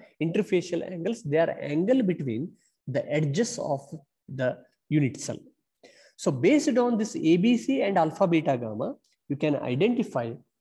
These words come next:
the structure of the crystal. Okay, unit cell is defined using these three dimensions,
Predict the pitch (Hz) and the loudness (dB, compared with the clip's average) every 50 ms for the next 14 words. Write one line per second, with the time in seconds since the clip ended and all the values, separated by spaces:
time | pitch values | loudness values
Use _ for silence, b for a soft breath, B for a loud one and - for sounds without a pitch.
0 | _ _ _ - 120 151 - - - - 165 - - - - 226 233 - - - | _ _ _ -12 -12 -12 -12 -8 -6 -6 -6 -6 -6 -2 0 0 0 0 -4 -6
1 | - - - 254 302 - - - _ _ _ - - - - - - - - - | -6 -4 -4 -4 -4 -4 -8 -16 _ _ _ -8 -8 -8 -8 -10 -10 -10 -10 -14
2 | _ _ _ - 143 139 - - b b b b b - 135 135 160 202 262 254 | _ _ _ -8 -6 -6 -6 -10 b b b b b -4 0 2 4 4 2 2
3 | - - - - 180 202 254 277 277 - - - _ _ _ _ _ _ - 165 | 0 -6 -4 -2 -2 0 0 -2 -4 -6 -12 -20 _ _ _ _ _ _ -4 -2
4 | 160 - 147 127 139 190 185 - - 147 123 120 117 123 - - _ _ - 131 | -2 -2 -2 -2 -2 -2 -2 -2 -4 -4 -4 -4 -6 -10 -12 -16 _ _ -4 -2
5 | 131 127 127 165 240 269 269 - - _ _ _ - 123 117 147 202 240 240 240 | -2 0 0 -2 -2 -4 -6 -10 -16 _ _ _ -12 -6 -2 0 2 2 0 0
6 | - - _ - 185 214 156 156 220 277 - - _ _ _ _ _ _ _ _ | -6 -8 _ -2 0 0 0 0 -2 -6 -10 -14 _ _ _ _ _ _ _ _
7 | _ _ _ _ _ _ _ _ _ _ _ _ _ _ _ _ _ _ _ _ | _ _ _ _ _ _ _ _ _ _ _ _ _ _ _ _ _ _ _ _
8 | _ _ - 131 139 139 151 190 220 233 214 - - 240 262 - - - - | _ _ -2 0 2 4 4 4 4 2 2 0 -2 -4 -4 -4 -8 -12 -18